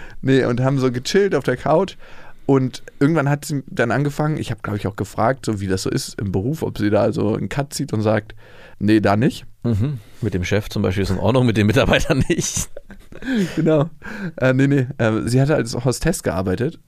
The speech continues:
Speaker 2: Also
Speaker 1: Mhm.
Speaker 2: ich dachte bei Hostess früher immer, dass was mit Erotik zu tun hat.
Speaker 1: Dachte ich auch, denke ich auch immer noch.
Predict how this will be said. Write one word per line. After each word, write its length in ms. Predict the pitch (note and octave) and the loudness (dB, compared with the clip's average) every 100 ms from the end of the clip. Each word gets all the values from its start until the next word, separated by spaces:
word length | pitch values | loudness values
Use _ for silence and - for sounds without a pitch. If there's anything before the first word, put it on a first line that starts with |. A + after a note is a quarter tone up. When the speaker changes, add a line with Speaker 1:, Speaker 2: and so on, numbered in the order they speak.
| - | -6
Speaker 2:
Also 280 | G#2 G#2+ D#2+ | -2 -2 -2
Speaker 1:
Mhm. 120 | A2 | -2
Speaker 2:
ich 100 | B2+ | 0
dachte 200 | C#3+ D3 | 0 0
bei 80 | B2 | 2
Hostess 320 | A#2 - B2+ | 2 0 -4
früher 160 | - A2+ | -2 0
immer, 140 | A2 | 2
dass 120 | A2 G#2+ | 0 0
was 260 | G#2+ - - | 0 -2 -4
mit 160 | A2+ A2+ | 0 2
Erotik 360 | G#2+ B2+ A2+ | 2 2 0
zu 80 | - | -6
tun 240 | G2 G#2+ | -2 0
hat. 80 | - | 2
Speaker 1:
Dachte 180 | A#2 - | 2 2
ich 100 | F#2+ | 2
auch, 180 | G2+ G#2+ | 2 2
denke 260 | - C3+ D3 | 2 2 2
ich 60 | |
auch 100 | D3 | 2
immer 160 | C#3 D#3+ | 4 4
noch. 220 | G#2 - | 4 2